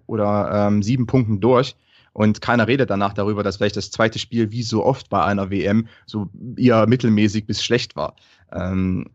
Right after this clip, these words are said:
aber das ist aber eben nicht passiert, aber man hat eben den, den großen, der große Fehler wurde im Mexiko-Spiel auch begangen, weil, weil da dieses System benutzt wurde, was in der Vorbereitungsphase, äh, nicht so richtig funktioniert hat, weil da die Spieler eingesetzt wurden,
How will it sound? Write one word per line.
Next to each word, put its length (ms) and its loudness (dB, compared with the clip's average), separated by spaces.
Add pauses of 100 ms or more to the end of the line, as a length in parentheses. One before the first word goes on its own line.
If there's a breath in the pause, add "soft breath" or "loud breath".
(160)
aber 240 -2
das 260 2
ist 80 0
aber 140 4
eben 140 6
nicht 180 2
passiert, 360 2
aber 160 0
man 140 0
hat 140 -2
eben 240 2
den, 240 0
den 180 -4
großen, 280 0
der 100 0
große 260 2
Fehler 240 4
wurde 200 4
im 40 4
Mexiko-Spiel 560 -2
auch 120 -2
begangen, 380 0 (460 soft breath)
weil, 240 -2
weil 260 0
da 300 4
dieses 320 -10
System 440 -4
benutzt 360 0
wurde, 220 2
was 160 0
in 100 0
der 160 4
Vorbereitungsphase, 1120 2 (220 soft breath)
äh, 300 0
nicht 220 -4
so 100 -6
richtig 260 -4
funktioniert 400 2
hat, 180 0
weil 120 4
da 100 2
die 80 -4
Spieler 400 0
eingesetzt 580 0
wurden, 340 -4